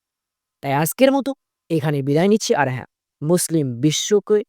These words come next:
জাগানোর জন্য আমি এই ভিডিওতে কিন্তু যথাযথ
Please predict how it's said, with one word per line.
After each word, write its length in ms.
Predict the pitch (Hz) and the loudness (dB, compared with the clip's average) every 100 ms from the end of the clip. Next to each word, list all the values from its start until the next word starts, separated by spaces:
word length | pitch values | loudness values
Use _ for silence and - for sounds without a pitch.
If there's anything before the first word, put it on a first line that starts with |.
| _ _ - | _ _ -16
জাগানোর 600 | 123 160 151 202 233 185 | -2 0 4 6 6 6
জন্য 200 | 143 117 - _ _ | 2 -6 -12 _ _
আমি 180 | 147 151 135 | -4 -2 -2
এই 80 | 120 | -4
ভিডিওতে 460 | 123 151 170 175 160 | -4 2 4 4 4
কিন্তু 200 | 143 139 120 | -2 -4 -4
যথাযথ 500 | 135 127 175 170 170 | -6 -4 -2 0 -2